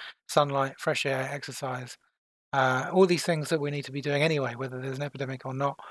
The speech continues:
that very few people seem to really be doing. They're all very potent and powerful, and, uh, you know, dramatically increase your chance of surviving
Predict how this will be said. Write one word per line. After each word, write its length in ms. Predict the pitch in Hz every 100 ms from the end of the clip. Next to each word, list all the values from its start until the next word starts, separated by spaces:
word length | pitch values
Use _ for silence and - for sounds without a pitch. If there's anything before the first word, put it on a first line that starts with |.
| - _ -
that 260 | 143 165
very 240 | - 160 156
few 160 | 151
people 240 | 127 131 123
seem 200 | 139 127
to 100 | 131
really 180 | 131 127
be 120 | 127
doing. 320 | 139 131 123 _ - _ _
They're 140 | - 151
all 100 | 165
very 220 | 143 147
potent 300 | - 147 135
and 100 | 131
powerful, 540 | 139 131 123 123 120 -
and, 340 | 139 131 127
uh, 340 | 135 131 131 135
you 60 | 135
know, 300 | 135 135 143
dramatically 680 | 135 151 143 151 - - 139
increase 340 | 131 139 127 -
your 40 |
chance 300 | - 139 131
of 80 | 131
surviving 520 | 139 131 135 131 127